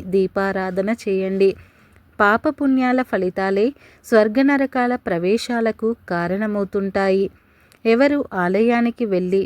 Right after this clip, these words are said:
పూజలు, పూజా మందిరం దగ్గర కూర్చొని భగవంతుడిని ఆరాధించిన పుణ్యఫలాలను ప్రసాదించమని కోరుకుంటూ ఉంటారు. తెలియక చేసిన పాపాల నుంచి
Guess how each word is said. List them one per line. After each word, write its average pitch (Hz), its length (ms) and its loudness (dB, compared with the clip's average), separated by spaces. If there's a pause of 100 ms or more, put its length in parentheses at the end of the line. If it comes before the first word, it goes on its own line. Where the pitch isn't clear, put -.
(120)
పూజలు, 190 480 -2 (160)
పూజా 220 380 2
మందిరం 196 520 -2
దగ్గర 190 320 -2
కూర్చొని 190 640 -4
భగవంతుడిని 226 880 0 (160)
ఆరాధించిన 190 720 -4 (480)
పుణ్యఫలాలను 196 960 2 (160)
ప్రసాదించమని 208 1040 -2 (160)
కోరుకుంటూ 185 680 0 (180)
ఉంటారు. 190 540 0 (1400)
తెలియక 294 460 2
చేసిన 196 480 -2 (240)
పాపాల 190 500 -2
నుంచి 196 380 -2